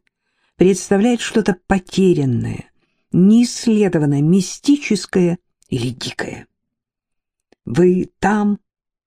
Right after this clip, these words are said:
а мы-то здесь», как бы говорит журнал, но не с целью раздразнить домоседа-читателя,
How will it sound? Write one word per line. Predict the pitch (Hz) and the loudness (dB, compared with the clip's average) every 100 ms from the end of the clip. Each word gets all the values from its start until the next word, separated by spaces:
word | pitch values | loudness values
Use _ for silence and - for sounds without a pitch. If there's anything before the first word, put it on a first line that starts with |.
| _ | _
а | - 156 | -2 0
мы-то | 143 - | 0 -4
здесь», | 127 - 185 277 - - - _ _ _ _ _ _ | -8 -2 -2 -2 -8 -14 -18 _ _ _ _ _ _
как | 175 160 151 | 0 2 2
бы | |
говорит | 160 160 160 151 | 2 2 2 0
журнал, | 143 170 180 277 285 | 0 0 2 0 0
но | 208 220 - _ _ _ - | 0 -2 -6 _ _ _ 0
не | 160 175 | 2 2
с | - | 0
целью | - 339 233 196 160 - _ - | 2 2 4 2 0 -6 _ -2
раздразнить | 165 214 170 190 202 175 202 175 - - _ _ | 2 2 2 2 2 4 4 2 -4 -18 _ _
домоседа-читателя, | 147 165 165 - 170 147 - 175 339 359 - 110 - | 0 2 2 0 0 0 -2 -4 -4 -4 -6 -6 -8